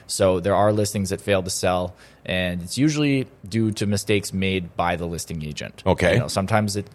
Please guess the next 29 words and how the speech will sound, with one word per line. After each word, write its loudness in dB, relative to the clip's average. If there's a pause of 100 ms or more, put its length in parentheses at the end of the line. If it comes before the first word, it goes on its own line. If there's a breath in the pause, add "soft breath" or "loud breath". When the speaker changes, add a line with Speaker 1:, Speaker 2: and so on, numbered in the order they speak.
(340)
Speaker 1:
the 0
house 2
is -4
the -8
problem, 2 (340)
but, 0 (380 soft breath)
um, -2 (380)
there's -2
a -6
lot 2
of, -2 (280)
uh, -4
easy -4
things -6
that -4
an, -10 (120)
if -12 (260)
a -8
good 4
agent 0
can -4
do -6
to -8
make -8
the -8
house -6
more -8
marketable, -6 (160)
and, -10